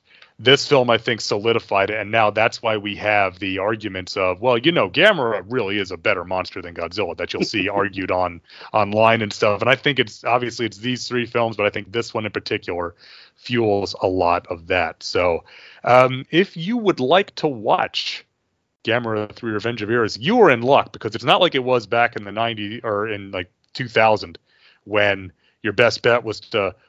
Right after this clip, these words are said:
Speaker 1: find, like I said, a, a, a bootleg of a Japanese V H S tape or laser disc. Uh, so there's a bunch of different ways you can get this.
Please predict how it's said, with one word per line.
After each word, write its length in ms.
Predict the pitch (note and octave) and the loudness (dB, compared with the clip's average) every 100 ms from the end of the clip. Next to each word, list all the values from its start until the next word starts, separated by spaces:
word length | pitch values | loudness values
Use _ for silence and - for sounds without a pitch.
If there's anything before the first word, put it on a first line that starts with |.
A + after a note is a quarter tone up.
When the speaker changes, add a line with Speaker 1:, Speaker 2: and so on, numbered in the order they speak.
| _ | _
Speaker 1:
find, 420 | - A2+ A2 G2+ | 0 2 2 -2
like 140 | F#2+ | -4
I 40 | F2+ | -4
said, 200 | - G2 | -2 -2
a, 180 | F#2+ G#2+ | -2 -6
a, 140 | F#2 F#2 | -8 -8
a 140 | F#2+ | -10
bootleg 480 | F2 G#2 B2 G#2+ G#2 | -10 -12 -4 0 0
of 80 | F#2 | 0
a 80 | F2 | -4
Japanese 580 | F2+ G#2+ A2 G#2 F2+ F#2 | 0 0 0 -4 -8 -10
V 200 | F#2 A2 | -2 -2
H 160 | F#2+ | 0
S 140 | G#2+ - | -2 -2
tape 260 | - F#2 | -4 -4
or 60 | E2 | -4
laser 320 | E2 A2+ F2 | 0 0 -2
disc. 360 | E2+ F2 E2 - _ - - - A2 | -6 -6 -6 -12 _ -20 -20 -6 2
Uh, 400 | A2 G#2+ A2+ B2+ | 6 6 4 2
so 120 | D3 | 4
there's 140 | G3+ | 4
a 40 | D#3 | 4
bunch 260 | D3+ E3 | 4 2
of 60 | C#3+ | 0
different 220 | C3 C3 | -2 0
ways 180 | B2+ A2+ | -2 -2
you 80 | A#2 | -8
can 140 | G#2+ | -4
get 200 | G#2 A2+ | -4 0
this. 300 | B2+ D3 | -2 -2